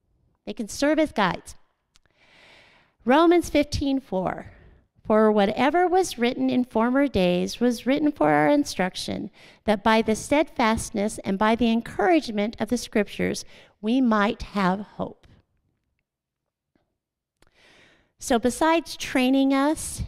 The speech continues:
and directing us and being guides, they also comfort us. God's words comfort us. I think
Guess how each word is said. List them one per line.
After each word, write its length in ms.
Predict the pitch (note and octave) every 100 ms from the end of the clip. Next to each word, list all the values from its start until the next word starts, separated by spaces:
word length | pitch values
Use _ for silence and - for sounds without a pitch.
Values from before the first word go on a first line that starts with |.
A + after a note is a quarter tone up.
| -
and 160 | - G#3
directing 640 | G3+ F3+ G#3 A#3+ C#4+ B3+
us 400 | B3+ B3+ C#4 - -
and 220 | - G3+ F#3+
being 360 | G#3 G#3 G3+
guides, 840 | F#3+ A#3+ B3 F3+ F3+ G#3 - - - _ _ _ _ _ _ _ _ _ _ _
they 160 | C4 B3+
also 340 | A#3+ A#3+ B3
comfort 540 | A#3+ - F3+ - F#3
us. 380 | F#3 G#3 - - - _ _ _ _ _ _ _ _ _ _ _ _ _ _ _ _ _ _ _ _ _ _ _
God's 340 | A3 A3 - -
words 340 | G#3 G#3 -
comfort 760 | - - F3 - A#3 - - -
us. 380 | G3+ F#3+ - - _ _ _ _ - _ _ _ _ _ _ - _ _ _ -
I 120 | D4+
think 500 | - F4+ E4 - -